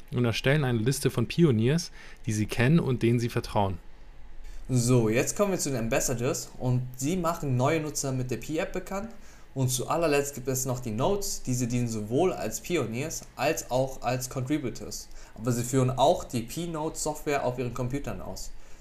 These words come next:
Speaker 2: Sie sind für die Validierung von Transaktionen und die Schaffung des Vertrauensnetzwerks verantwortlich, das dabei hilft.
Speaker 1: Als Pioneers, äh, kann man also P-Token meinen, indem man einfach eben nur einmal am Tag auf einen Knopf drückt.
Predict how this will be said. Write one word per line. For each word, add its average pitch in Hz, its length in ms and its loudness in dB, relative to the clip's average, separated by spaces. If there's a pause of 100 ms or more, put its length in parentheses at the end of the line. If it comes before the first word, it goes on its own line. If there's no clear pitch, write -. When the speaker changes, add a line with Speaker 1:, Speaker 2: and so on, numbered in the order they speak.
Speaker 2:
Sie 123 60 -2
sind 131 240 2
für 131 120 -2
die 123 200 2
Validierung 123 640 0
von 131 160 -6
Transaktionen 160 680 -4 (140)
und 180 220 -6
die 131 80 -4
Schaffung 151 440 -4
des 131 100 -4
Vertrauensnetzwerks 123 1000 -4
verantwortlich, 117 680 -4 (280)
das 117 220 -2
dabei 110 260 2
hilft. 127 320 0 (640)
Speaker 1:
Als 147 280 -2
Pioneers, 180 800 0
äh, 131 280 -4
kann 160 240 -2
man 160 100 2
also 131 260 -2 (140)
P-Token 110 640 -2
meinen, 117 440 -2
indem 135 260 -2
man 131 120 0
einfach 135 460 0
eben 123 280 2
nur 120 120 2
einmal 151 360 6
am 120 140 0
Tag 147 360 2
auf 127 140 0
einen 113 140 0
Knopf - 380 0
drückt. - 440 -2